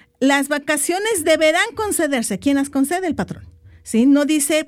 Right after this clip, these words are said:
deberán pedirse o algo así, dice deberán concederse. Seis meses, dentro de los seis meses siguientes a, a su aniversario. Sale, va. Y así está, ese no cambió. ¿Qué va a pasar aquí? Pues, ¿qué pasa si un colaborador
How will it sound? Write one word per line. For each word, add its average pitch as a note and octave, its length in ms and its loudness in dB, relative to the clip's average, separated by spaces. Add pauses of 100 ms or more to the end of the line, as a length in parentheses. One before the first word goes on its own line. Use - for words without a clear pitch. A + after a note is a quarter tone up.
deberán A3+ 400 0
pedirse B3+ 520 0
o F3 80 0
algo G3+ 140 -2
así, F#3+ 280 -4
dice G#3 300 -2
deberán A3+ 540 0
concederse. A3+ 760 -4 (720)
Seis G4+ 500 0
meses, F4 600 -4 (260)
dentro C#4+ 420 2
de D4 60 0
los D4+ 160 -2
seis F#4+ 280 -2
meses E4+ 340 -2
siguientes C4 580 -2
a, - 180 -8
a F3+ 60 -10
su - 120 -6
aniversario. C#4 600 0 (220)
Sale, - 320 -14 (120)
va. - 140 -12 (1500)
Y C#4 80 4
así D4+ 180 0
está, F#4 220 -2
ese C#4+ 280 -2
no C#4 140 2
cambió. G#3+ 380 -2 (320)
¿Qué F4+ 80 2
va G#4 80 0
a G#4 80 -6
pasar F4+ 280 -4
aquí? E4 260 -2 (1600)
Pues, C4 140 2
¿qué G#4+ 100 -2
pasa G#4+ 400 -2
si G#4+ 180 -2
un F4 140 -2
colaborador C#4+ 840 -2